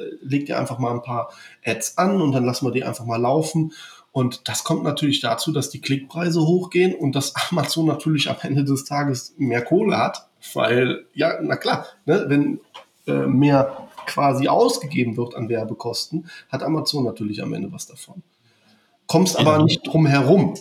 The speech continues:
Speaker 1: ne? Wenn ich jetzt bei uns, bei den Kunden so im Durchschnitt auf die Zahlen gucke, also die meisten machen schon dreißig Prozent ihres Gesamtumsatzes nur durch Werbung.
Speaker 2: Mhm, ja.
Speaker 1: Ne? Also, und die Zahl ist eher steigend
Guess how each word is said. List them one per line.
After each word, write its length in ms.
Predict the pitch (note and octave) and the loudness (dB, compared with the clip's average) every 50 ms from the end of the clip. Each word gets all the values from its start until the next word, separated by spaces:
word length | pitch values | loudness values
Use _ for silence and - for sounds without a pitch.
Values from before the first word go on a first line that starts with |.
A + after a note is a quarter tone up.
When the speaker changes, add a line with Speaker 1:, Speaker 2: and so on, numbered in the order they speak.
| - | -2
Speaker 1:
ne? 240 | - B2+ D#3+ G3 D3 B2 | 2 2 4 4 4 4
Wenn 160 | D3 D#3 D#3+ | 4 4 4
ich 100 | D3+ - | 4 4
jetzt 220 | E3 D#3 - - - | 2 0 0 0 -2
bei 80 | D3+ | 0
uns, 480 | - F#3 F#3 G#3+ A3+ - - - - D3+ | 4 4 4 4 4 0 -4 -4 -2 0
bei 100 | D3+ D#3 | 2 2
den 200 | D#3 D#3 C#3+ C#3+ | 4 4 2 2
Kunden 380 | - F#3+ F#3+ A3 A3 G3 E3+ | 4 2 2 2 2 -2 0
so 220 | C3+ D3+ D#3 D#3+ F3+ | 2 4 6 6 6
im 200 | E3+ C#3 C3+ C3 | 4 2 2 4
Durchschnitt 420 | D3+ D#3+ F3+ F#3 - - E3+ - | 4 4 4 4 2 2 0 -2
auf 160 | - - - | -2 -4 -4
die 140 | - - - | -4 -6 -4
Zahlen 360 | - - C#3+ B2+ C3+ D3+ D#3+ | -4 -2 -2 -2 -2 -2 -2
gucke, 460 | D#3 - E3 D#3 E3 F3+ E3+ E3+ F3 - - - - - - - - - - - - - - - - - - - - - _ _ _ - | -2 -2 -2 0 0 0 0 -2 -4 -8 -14 -14 -14 -12 -12 -12 -12 -12 -10 -8 -6 -4 -2 -2 -2 -4 -4 -6 -10 -14 _ _ _ 0
also 500 | B2+ C3+ C3+ C3+ C#3 C3+ B2 A2+ A2 - - _ _ _ _ _ _ _ _ _ _ _ _ _ - - - - | 2 2 4 4 4 2 2 0 -2 -8 -14 _ _ _ _ _ _ _ _ _ _ _ _ _ -20 -16 -12 -8
die 80 | - G#2+ | -6 -4
meisten 360 | G2 G#2 G2+ - - - C#3+ | -2 -2 -2 0 0 2 2
machen 260 | C#3 C#3 - C#3+ B2+ | 2 2 0 -2 -2
schon 220 | - - D3 C#3 | 0 0 0 0
dreißig 540 | C#3 C#3 - - E3+ F3+ F3+ - E3+ - - | 0 -2 -4 -4 -4 -4 -4 -4 -6 -6 -6
Prozent 400 | - D#3 D#3 - D#3 D3+ D#3 D#3 | -6 -6 -4 -2 -2 -2 -2 -2
ihres 240 | D#3 C3+ B2+ C3 - | -2 -4 -4 -4 -6
Gesamtumsatzes 1000 | B2+ A2+ B2 C3 C3 C#3 C#3+ - E3 D#3+ D3+ D#3 D3+ C#3+ D3 - - C3 - - | -6 -4 -2 -2 -2 -2 0 0 2 2 2 2 0 -2 -4 -4 -6 -6 -4 -2
nur 400 | C3+ C3 C#3 D3 E3+ F3 F#3+ F3+ | 0 0 0 2 2 2 0 0
durch 320 | D3 C#3+ D3+ - - - - | 0 0 0 -2 -2 -4 -6
Werbung. 380 | F2 F#3 G3+ F#3+ G3 - - - _ _ _ _ _ _ | -6 -8 -8 -8 -10 -12 -12 -16 _ _ _ _ _ _
Speaker 2:
Mhm, 320 | A#2+ B2 G#2+ G2+ G#2+ B2 - - - _ _ | -2 0 0 0 -2 -4 -6 -10 -14 _ _
ja. 280 | - G2+ F#2 F2+ A2 A#2+ - _ _ _ _ _ _ _ _ _ _ _ _ _ _ - | -4 -4 -4 -4 -6 -8 -12 _ _ _ _ _ _ _ _ _ _ _ _ _ _ -4
Speaker 1:
Ne? 220 | A#2 C3 D3+ F#3+ - | 0 2 2 2 2
Also, 320 | - B2 B2 B2 C3 C3+ C3 C3 - | 0 0 0 2 2 2 2 0 0
und 400 | - C3+ C3+ C3+ C3+ - - - | 0 0 0 0 0 -4 -6 -6
die 80 | C#3 C3 | -4 -4
Zahl 320 | - - - B2+ C#3+ E3+ | -4 -2 -2 -2 0 0
ist 220 | E3+ - - - - | 0 0 0 0 0
eher 240 | E3+ E3+ F#3 F#3 - | 2 2 2 2 2
steigend 640 | - - - C3 C3 - - - - - - - | 0 0 -2 -2 -4 -4 -4 -6 -6 -8 -10 -14